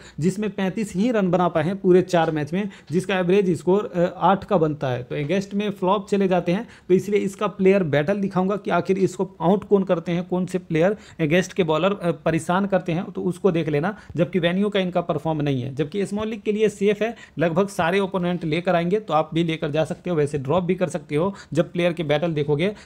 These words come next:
जबकि अगले प्लेयर जॉनी ब्रेस्टो है, रिसेंट परफॉर्म देखोगे, ये लास्ट के कुछ मैच में फ्लॉप गए हैं, उससे पहले काफ़ी अच्छा कर रहे थे। जबकि, ए,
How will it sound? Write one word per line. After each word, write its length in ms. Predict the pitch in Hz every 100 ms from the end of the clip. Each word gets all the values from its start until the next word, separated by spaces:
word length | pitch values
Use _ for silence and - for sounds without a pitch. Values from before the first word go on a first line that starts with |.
| -
जबकि 180 | 156 -
अगले 220 | 165 202
प्लेयर 220 | 202 190
जॉनी 240 | 170 175 185
ब्रेस्टो 360 | 165 180 196
है, 200 | 196 202
रिसेंट 320 | 151 147 175
परफॉर्म 300 | 175 165 175
देखोगे, 400 | 170 160 160 202 247
ये 180 | 147 156
लास्ट 300 | 147 156 175
के 80 | 185
कुछ 200 | 180 165
मैच 240 | 175 165
में 80 | 170
फ्लॉप 320 | 165 151 180
गए 100 | 165
हैं, 180 | 156 196 - -
उससे 220 | 175 - 202
पहले 280 | 180 196
काफ़ी 300 | 208 180 -
अच्छा 300 | 196 160 -
कर 180 | 185 185
रहे 140 | 175 165
थे। 160 | 180 233 -
जबकि, 480 | 143 143 151 151 160
ए, 200 | 147 147